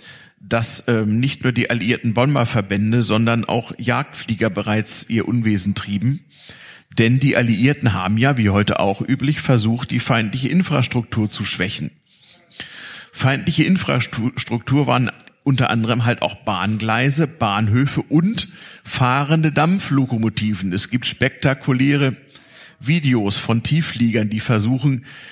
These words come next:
mit so einem kleinen Flugzeug eine Dampflok zu zerstören. Das ist ein ziemlich solides Hindernis.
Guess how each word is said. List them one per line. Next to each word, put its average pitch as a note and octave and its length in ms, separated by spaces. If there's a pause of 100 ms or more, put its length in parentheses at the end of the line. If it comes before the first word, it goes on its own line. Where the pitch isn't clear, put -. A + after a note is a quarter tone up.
(200)
mit B2 200
so B2 80
einem B2 80
kleinen B2 360
Flugzeug C#3 480
eine C#3+ 120
Dampflok C3+ 540
zu A2 160
zerstören. G#2 800
Das A2+ 160
ist D3+ 220
ein C#3 100
ziemlich E3 380
solides C#3 480
Hindernis. B2+ 720